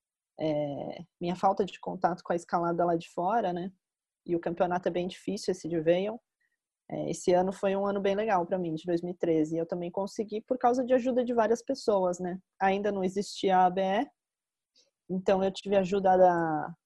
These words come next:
do Clark, da S B A Outdoor, é, dos meus pais, da minha família, sempre, né? Então, sempre dessa maneira, é, com ajudas pontuais, assim,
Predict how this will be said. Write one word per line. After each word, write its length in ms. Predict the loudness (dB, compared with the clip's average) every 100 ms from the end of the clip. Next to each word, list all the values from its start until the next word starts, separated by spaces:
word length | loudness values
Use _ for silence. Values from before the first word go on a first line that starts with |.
| _
do 60 | -4
Clark, 500 | 4 6 6 4 0
da 140 | 0
S 160 | 0 -2
B 160 | -2 0
A 60 |
Outdoor, 760 | -2 -4 0 4 4 4 0 -2 -8 _ _ -12
é, 420 | -8 -6 -6 -6 -4
dos 140 | 0
meus 200 | 0 2
pais, 600 | 2 4 2 0 -2 -4
da 80 | -4
minha 160 | -4
família, 680 | -4 -4 -2 -2 -2 -2 -4
sempre, 540 | -6 -6 -6 -6 -8 -8
né? 180 | -10 -12 _ _ _ _ _ _ _ _
Então, 320 | -4 -4 -6
sempre 800 | -8 -8 -8 -4 -2 -2 -2 -2 -6 _ -10
dessa 380 | -2 -2 0
maneira, 760 | -2 -2 0 2 0 0 -4 -6 _ _ _ _ _ _ -8
é, 460 | -4 -4 -4 -6 -10 -16 _ _ _ _ _ _
com 140 | -4 0
ajudas 400 | 0 0 -2 -2
pontuais, 680 | -4 0 6 6 6 4 0
assim, 440 | -4 -6 -6